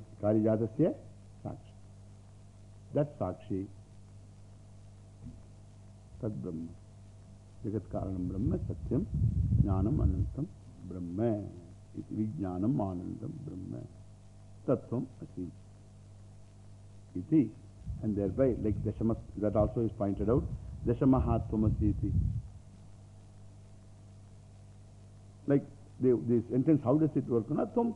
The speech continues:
Dashamasi iti. And therefore, how there again,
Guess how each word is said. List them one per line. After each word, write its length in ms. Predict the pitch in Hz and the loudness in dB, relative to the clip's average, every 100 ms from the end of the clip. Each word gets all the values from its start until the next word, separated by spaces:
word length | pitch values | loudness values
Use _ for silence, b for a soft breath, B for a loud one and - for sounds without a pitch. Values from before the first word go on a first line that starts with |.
| - | -2
Dashamasi 500 | 143 139 127 101 98 - - - - | 2 2 2 -2 -6 -10 -18 -18 4
iti. 280 | 147 147 107 - - - | 4 6 0 -4 -18 -4
And 120 | 135 143 | 2 6
therefore, 360 | 151 151 156 - | 4 4 -4 0
how 140 | 190 208 | 2 4
there 220 | 151 180 | 6 6
again, 360 | 170 220 226 | 6 6 6